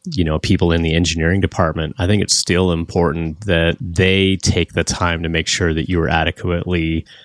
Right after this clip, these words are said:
sort of trained and equipped with the time needed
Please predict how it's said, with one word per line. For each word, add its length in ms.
sort 300
of 80
trained 400
and 100
equipped 680
with 540
the 180
time 760
needed 440